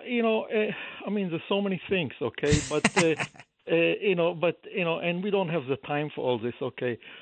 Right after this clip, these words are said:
Speaker 1: I don't feel, uh, you know, like, for example, okay, law enforcement, whatever it is, okay?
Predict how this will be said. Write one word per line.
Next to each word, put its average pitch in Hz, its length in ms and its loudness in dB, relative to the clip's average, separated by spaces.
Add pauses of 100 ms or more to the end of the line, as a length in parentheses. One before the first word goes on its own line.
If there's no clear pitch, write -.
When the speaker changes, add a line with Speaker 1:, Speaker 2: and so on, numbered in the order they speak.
(260)
Speaker 1:
I 226 160 2
don't 269 280 0 (120)
feel, 202 400 2 (160)
uh, 175 280 0
you 202 80 0
know, 143 200 0
like, 175 220 -2 (240)
for 190 140 2
example, 147 560 -2
okay, 127 360 -4
law 190 220 2
enforcement, 110 720 -4 (460)
whatever 220 520 4
it 202 80 6
is, 139 220 2 (220)
okay? 135 360 -2